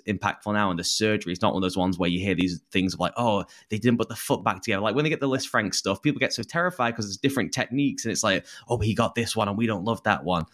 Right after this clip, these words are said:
Whereas with the Achilles, it's like, "Yeah, it's just ruptured, mate. We sewed it back up and, <laughs> you know, hopefully he'll be fine in, in eight months' time." So, uh, it would be really hard for me if I'm then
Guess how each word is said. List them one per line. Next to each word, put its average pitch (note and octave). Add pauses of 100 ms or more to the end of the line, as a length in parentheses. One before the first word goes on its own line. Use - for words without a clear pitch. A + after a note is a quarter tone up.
(300)
Whereas A#2
with C3+
the A2
Achilles, B2
it's -
like, F#2+
"Yeah, G2
it's F2+
just F#2+
ruptured, -
mate. E2
We F2+
sewed F#2
it D2+
back F2+
up F2+
and, D2+
<laughs> -
you A#2+
know, E2+ (200)
hopefully G2+
he'll F#2
be E2+
fine E2 (540)
in, F2
in F#2
eight F#2
months' F#2
time." D3
So, A#2 (460)
uh, - (300)
it C#3+
would D3
be E3
really C3+
hard G#2
for -
me G#2
if F#2+
I'm F#2
then F2